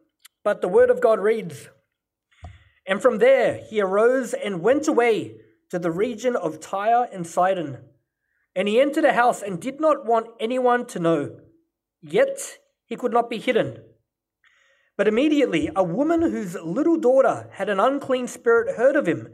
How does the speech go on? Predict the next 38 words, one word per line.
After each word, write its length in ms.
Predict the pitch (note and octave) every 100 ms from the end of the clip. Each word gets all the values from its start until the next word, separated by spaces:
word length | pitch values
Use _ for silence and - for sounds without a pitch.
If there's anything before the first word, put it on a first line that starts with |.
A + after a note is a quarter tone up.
| - _ _ -
and 200 | E3+ D#3+
came 400 | A#3 C#4 D#4 D4+
and 180 | A#3
fell 220 | A3 C4 C4
down 340 | A#3 A#3+ A#3+
at 140 | F#3+
his 200 | G3+ F#3
feet. 460 | - C4+ A3+ - - _ _ _ _ _ _ _ _ _ _
Now 100 | G3
the 120 | A3 G3+
woman 540 | B3+ D#4 A#2 G#2+ -
was 220 | - F#3 F#3+
a 60 |
Gentile, 680 | - G3+ A3+ E3+ C#3 A#2+ - _ _ -
a 60 |
Syro-Phoenician 1200 | E3 A#3 B3+ C#4+ D4 - A3+ A#3+ B3+ G3+ D#3 D#3
by 160 | D3+ F3+
birth, 480 | E3 F#3 D3 - - _ _ _ _ _ _
and 140 | G3+ F3+
she 140 | C4
begged 320 | F3+ C4+ C4+
him 100 | C4+
to 100 | B3
cast 600 | A#3 - A#3 C4 - A3
the 80 | A3+
demon 420 | F#3+ F3+ F3+ F#3+ G3
out 220 | D3+ E3
of 80 | D#3+
her 80 | E3+
daughter. 400 | E3 F#3+ E3 A2+ - _ _ _ _ _ _
And 160 | F3 F3+
he 220 | E3 D#4+
said 240 | E4 A3+
to 80 | F#3+
her, 360 | D#3+ C3+ B2 - _ _ _ _ _ -
'Let 240 | D3 -
the 80 | C5
children 800 | - - C#4+ C#4 F#3 C3+ G#2+ -